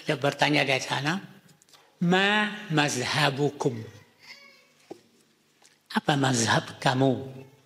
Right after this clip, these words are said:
Dengan lancang para pemuda menjawab, "Saya mazhab Syafi'i. Saya mazhab Hanafi. Saya mazhab Maliki.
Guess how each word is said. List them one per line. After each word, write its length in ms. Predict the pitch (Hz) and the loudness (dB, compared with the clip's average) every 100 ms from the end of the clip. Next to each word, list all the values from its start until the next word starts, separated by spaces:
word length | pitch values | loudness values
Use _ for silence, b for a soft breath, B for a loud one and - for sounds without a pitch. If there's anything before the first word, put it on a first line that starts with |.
| _ _ _ _ _ _ _ _ _ - - _ _ _ - | _ _ _ _ _ _ _ _ _ -20 -20 _ _ _ 0
Dengan 200 | 151 151 | 2 4
lancang 640 | 196 247 220 220 214 208 | 4 4 2 2 2 -2
para 240 | - 143 135 | 0 0 0
pemuda 480 | - 160 180 175 165 | 2 2 4 2 2
menjawab, 640 | 151 143 143 131 - - - - | 2 4 4 4 -2 -12 -16 -4
"Saya 560 | - - 139 147 156 | -2 2 2 4 2
mazhab 480 | 143 139 117 139 - | 2 0 2 0 2
Syafi'i. 800 | - 165 139 131 139 127 139 151 - - _ _ - _ _ _ _ _ _ _ B B B B | 0 2 0 0 0 2 0 -4 -16 -20 _ _ -20 _ _ _ _ _ _ _ B B B B
Saya 400 | - 139 139 147 | 0 4 4 4
mazhab 720 | 143 135 113 110 135 - - - | 4 2 2 2 2 0 -8 0
Hanafi. 560 | - 156 143 135 156 131 104 - - _ _ _ _ _ _ _ _ - | 2 4 2 2 -2 -4 -8 -20 -20 _ _ _ _ _ _ _ _ -10
Saya 400 | - 135 147 147 | 0 4 4 4
mazhab 720 | 139 120 110 135 147 107 - | 2 2 2 2 0 -8 0
Maliki. 640 | 151 139 139 - 151 120 | 2 2 0 0 -2 -4